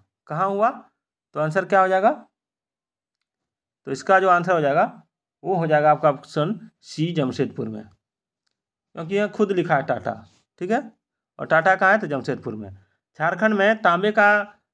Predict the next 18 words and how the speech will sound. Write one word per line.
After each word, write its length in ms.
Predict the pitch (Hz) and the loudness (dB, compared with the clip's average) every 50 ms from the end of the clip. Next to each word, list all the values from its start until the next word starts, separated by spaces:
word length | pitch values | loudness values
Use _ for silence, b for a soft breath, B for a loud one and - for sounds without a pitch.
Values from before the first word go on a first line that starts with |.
| _ - | _ -14
जो 80 | 165 | -6
कारखाना 500 | 160 180 170 170 175 170 175 175 190 202 185 | 0 2 2 2 2 0 -2 2 2 2 2
है 200 | 170 170 196 226 | 4 2 2 0
कहाँ 340 | 175 165 160 156 165 185 175 | 0 0 0 2 4 4 4
अवस्थित 360 | 156 151 139 - 135 117 - 135 | 4 2 -2 -4 -8 -10 -10 -12
है? 100 | 127 101 98 _ _ _ _ _ _ _ _ _ _ _ _ _ _ _ | -16 -16 -18 _ _ _ _ _ _ _ _ _ _ _ _ _ _ _
तो 60 | 147 | -12
इसका 200 | 147 - - 175 | -10 0 2 2
आंसर 220 | 175 175 185 180 165 | 2 2 0 -4 0
क्या 140 | 180 185 | 2 2
होगा? 200 | 175 170 170 208 277 269 - _ _ _ _ _ _ _ _ _ - | 4 4 4 0 0 -2 -6 _ _ _ _ _ _ _ _ _ -8
झारखंड 340 | 135 139 143 143 180 175 175 | -8 -8 -4 -2 -2 -2 -2
में 100 | 185 185 | -2 -2
तांबे 320 | - 156 147 156 170 190 | 2 2 2 2 2 0
का 140 | 180 202 185 | 2 2 2
कारखाना 420 | 175 185 175 170 175 175 175 180 180 | 4 4 0 0 0 -4 -4 -4 -2
कहाँ 280 | 180 180 175 180 185 | -2 -2 -2 -2 -2
है? 140 | 180 214 294 | -2 -4 -6